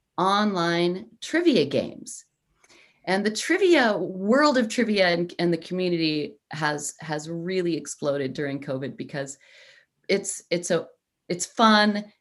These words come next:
it's a way to connect, it's a way to learn, keep your brain going.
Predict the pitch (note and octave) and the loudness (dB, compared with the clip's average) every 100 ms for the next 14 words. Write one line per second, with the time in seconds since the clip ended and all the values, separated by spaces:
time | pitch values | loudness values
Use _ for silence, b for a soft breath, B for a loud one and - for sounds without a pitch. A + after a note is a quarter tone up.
0 | - F3 F3 E3 E3 D#3+ D#3+ G3+ F#3+ G3 | -8 -4 -2 2 2 2 -2 -6 0 2
1 | G3 G3+ - - _ _ - F3 F3+ E3 | 2 0 -16 -18 _ _ -6 -4 -2 0
2 | E3 D#3+ G3 A#3+ A#3 G#3+ G#3+ F3 E3 D#3 | 2 2 2 4 4 2 -2 -6 -4 -4
3 | G3 G#3 G#3 G3 F#3+ F#3 F#3 F3+ | -2 0 0 0 0 0 -2 -6